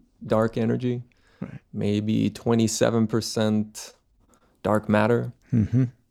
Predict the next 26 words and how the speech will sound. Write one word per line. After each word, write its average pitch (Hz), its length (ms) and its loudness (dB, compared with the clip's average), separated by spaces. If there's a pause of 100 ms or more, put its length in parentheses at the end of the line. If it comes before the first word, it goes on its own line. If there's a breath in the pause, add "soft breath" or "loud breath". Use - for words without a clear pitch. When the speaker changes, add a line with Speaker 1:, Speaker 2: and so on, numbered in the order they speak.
(840)
Speaker 1:
which 120 220 0
we 135 100 6
don't 156 180 6
even 139 200 2
understand 117 720 2
those 127 240 0
things. 143 500 -4
And 110 200 0
then 120 140 4
we've 120 140 4
Speaker 2:
Mm-hmm. 104 80 -4
Speaker 1:
got 117 220 0
this 110 200 -2
five 113 360 2
percent 123 500 0
that 117 140 0
is 110 160 -6
sort 113 200 -2
of 107 260 -4
what 117 280 0
we 110 400 0 (520)
think 113 220 2
of 107 140 0
as 104 260 -2
everything. 131 640 0 (840 soft breath)
So 131 640 4